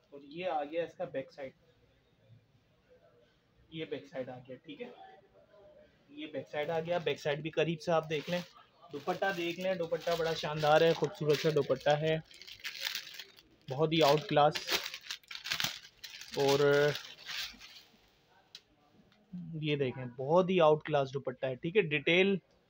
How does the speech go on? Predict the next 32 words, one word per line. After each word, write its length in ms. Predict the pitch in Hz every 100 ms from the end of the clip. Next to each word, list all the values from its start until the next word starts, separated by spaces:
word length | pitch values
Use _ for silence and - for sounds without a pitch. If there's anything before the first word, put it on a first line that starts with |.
| _
वगैरह 360 | 147 143 160 180
सारी 300 | 175 160 170
डिस्क्रिप्शन 500 | 160 156 160 156 180 170
में 240 | 170 170
लिखी 300 | 151 - 160
हुई 200 | 156 170
है, 180 | 175 180 - _ _
आप 180 | 147 143
description 500 | 143 - 151 - 165
में 100 | 165
check 220 | 156 151 -
कर 100 | 143
सकते 240 | 147 -
हैं। 80 | 165
बहुत 180 | 151 147
ही 60 | 147
आउट 180 | 143 -
क्लास 200 | 147 143
दुपट्टा 320 | - 127 131
है 60 | 131
इसका। 200 | - 151 _ _ _ _ _ _ _ _ _ _ _ _ _ _ - - - - - _
ये 160 | 139 170
एक 120 | 165
और 140 | 170
design 280 | 175 170 170
मैं 120 | 175
आपके 200 | 175 - 165
सामने 260 | 165 160
open 240 | 160 160 160
कर 160 | 156
रहा 100 |
हूँ, 80 | 160